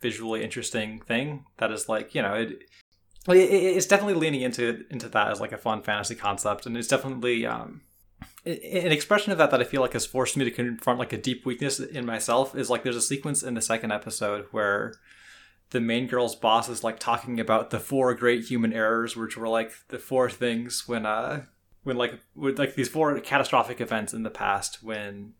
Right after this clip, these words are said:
various people who got isekai to this world, uh, just kind of exploded or whatever.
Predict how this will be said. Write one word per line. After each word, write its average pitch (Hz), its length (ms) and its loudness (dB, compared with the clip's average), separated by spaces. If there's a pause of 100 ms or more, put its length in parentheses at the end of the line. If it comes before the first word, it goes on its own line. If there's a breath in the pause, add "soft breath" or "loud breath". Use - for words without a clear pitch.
various 107 440 -2
people 120 240 -10
who 104 60 -12
got 120 120 -2
isekai 110 400 -4
to 113 80 -10
this 101 220 -12
world, 110 440 -2
uh, 107 240 2
just 101 360 -6 (180)
kind 117 220 0
of - 80 -8
exploded 123 440 0
or 139 120 -2
whatever. 147 420 2